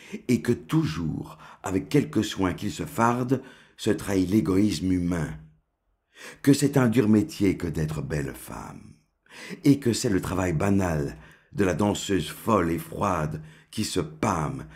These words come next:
dans un sourire machinal, que bâtir sur les cœurs est une chose sotte, que tout craque, amour et beauté,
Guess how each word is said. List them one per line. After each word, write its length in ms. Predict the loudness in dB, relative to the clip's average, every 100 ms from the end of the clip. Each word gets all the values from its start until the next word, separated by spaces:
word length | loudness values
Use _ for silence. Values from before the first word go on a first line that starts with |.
| -10 -4
dans 240 | -4 -2
un 80 | -6
sourire 500 | -4 0 2 0 -2
machinal, 1000 | -4 -6 -4 -2 -2 -6 -12 -16 -20 _ _ _ _ -20 -20 -20 0
que 80 | 4
bâtir 480 | 4 2 4 2 2
sur 140 | -2
les 140 | -2 0
cœurs 340 | 0 0 -2 -8 -4
est 180 | -4 2
une 200 | 2 2
chose 500 | 2 2 2 0 -6
sotte, 680 | -6 -4 -4 -6 -18 -20 _ _ _ _ _ _ _ 4
que 80 | 4
tout 240 | 6 -2
craque, 720 | -4 -8 -6 -4 -6 -10 -20 -20 -10
amour 520 | -2 4 6 4 2
et 60 | -2
beauté, 640 | 0 0 -2 -4 -4 -6